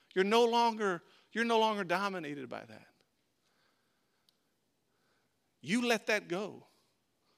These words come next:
Your real life is hidden with God. That's why he said, "Look, look to heaven.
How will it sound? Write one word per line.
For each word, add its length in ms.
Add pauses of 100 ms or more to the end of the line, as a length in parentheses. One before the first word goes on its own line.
(840)
Your 160
real 340
life 520 (880)
is 100
hidden 240
with 180
God. 260
That's 180
why 160
he 60
said, 220
"Look, 200 (420)
look 220
to 80
heaven. 380